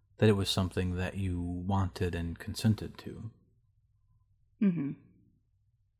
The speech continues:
Speaker 2: And, like, <laughs> it doesn't seem like children necessarily want those things.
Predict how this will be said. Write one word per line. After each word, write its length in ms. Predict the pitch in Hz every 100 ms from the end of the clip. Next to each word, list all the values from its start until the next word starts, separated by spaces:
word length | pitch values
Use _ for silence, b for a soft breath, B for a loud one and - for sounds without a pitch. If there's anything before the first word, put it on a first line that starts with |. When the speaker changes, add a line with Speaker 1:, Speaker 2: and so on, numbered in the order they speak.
| _ -
Speaker 2:
And, 420 | 220 190 165 -
like, 380 | 190 170 - - _ _
<laughs> 200 | _ -
it 440 | 196 220 - 190 - B B B B B -
doesn't 300 | 208 175 180
seem 260 | 180 170
like 200 | 156 147 - - _ _ - -
children 640 | 170 165 160 151 156 160 - - - _ _ _ - -
necessarily 720 | 175 160 156 185 165 170 160
want 520 | 156 151 143 - - _ _ _ _ _ _ _ _ _ _ _ _ _ _ _ _ 190
those 280 | 165 135
things. 480 | - - - - -